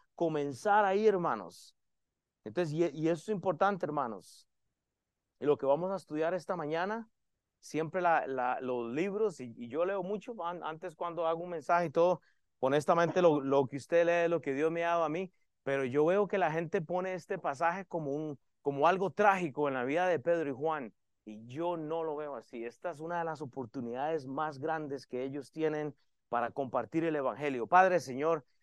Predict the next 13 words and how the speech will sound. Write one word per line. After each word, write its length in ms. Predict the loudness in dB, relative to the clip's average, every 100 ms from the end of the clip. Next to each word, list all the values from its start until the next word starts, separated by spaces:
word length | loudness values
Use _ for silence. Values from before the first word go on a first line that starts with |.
| _ _ -6
a 80 |
menos 280 | -2 -2 -2
que 140 | -4 -4
tú 260 | -2 -2
transmites 640 | 2 2 2 -2 -4 -4
el 140 | -4 -4
mensaje, 600 | -6 2 4 4 2 -4 -8
yo 160 | -2 0
voy 260 | 2 2
a 180 | 2 0
siempre 420 | -2 -4 -2 -2
or-, 220 | -2 -4 -6
eh, 340 | -6 -4 -6